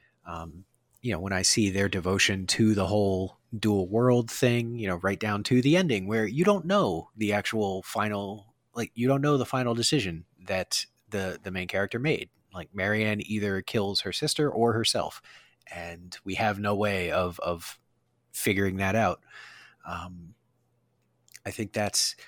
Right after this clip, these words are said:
you know, that's pretty fascinating. It ties in very neatly with the theme of, you know, two worlds and, and not being necessarily, you know, not being necessary fully in one or the other.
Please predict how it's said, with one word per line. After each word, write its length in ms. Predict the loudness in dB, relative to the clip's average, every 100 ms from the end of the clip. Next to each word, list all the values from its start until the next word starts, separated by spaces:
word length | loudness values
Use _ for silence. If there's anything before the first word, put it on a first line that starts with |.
| -20 _ _
you 80 | -6
know, 80 | -4
that's 180 | -2 -2
pretty 200 | -2 0
fascinating. 520 | 2 4 2 0 -4
It 80 | -2
ties 300 | 2 2 2
in 120 | 0
very 220 | 0 0
neatly 320 | 0 -2 -2
with 260 | -4 -6 -8
the 60 | -4
theme 360 | -2 0 -2
of, 400 | -6 -8 -8 -12 -18 -18
you 160 | -16
know, 60 | -14 -8
two 200 | -4 0
worlds 580 | 4 4 2 0 -2 -2
and, 220 | -4 -10
and 320 | -10 -10 -12 -18 -20 -20 _
not 220 | -4 -2
being 240 | -2 -2 -2
necessarily, 840 | -2 0 2 2 0 -2 -4 -6 _ _ _ -20 -20 _ _ -16
you 180 | -12 -10
know, 40 | -8
not 220 | -4 0
being 160 | 0 0
necessary 400 | 0 2 0 -4
fully 440 | -4 -4 -2 -2
in 200 | -4 -6
one 260 | -4 -4 -4
or 200 | -4 -2
the 140 | 0
other. 320 | 0 0 -4